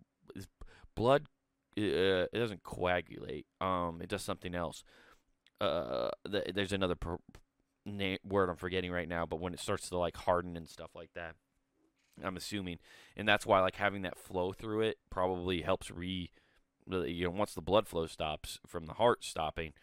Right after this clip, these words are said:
like, that, the, you've lost all the nutrients and stuff that go to the cell, is what I'm guessing.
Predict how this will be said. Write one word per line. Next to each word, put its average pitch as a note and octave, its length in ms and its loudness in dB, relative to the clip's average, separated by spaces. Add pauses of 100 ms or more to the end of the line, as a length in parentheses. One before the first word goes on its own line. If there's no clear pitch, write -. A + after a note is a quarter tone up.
(200)
like, D#2+ 320 -6
that, F2+ 180 2 (180)
the, F2+ 120 -4 (180)
you've F2 220 -6
lost E2+ 240 4 (100)
all G2 200 10
the E2+ 260 0 (280)
nutrients F#2 560 -6
and E2 100 -10
stuff F2 180 -2
that D#2 100 -6
go F2 160 4
to E2 180 -8
the - 120 -16
cell, E2 380 -2
is E2 120 -10
what F2 120 -2
I'm D#2+ 100 -6
guessing. D#2+ 260 -4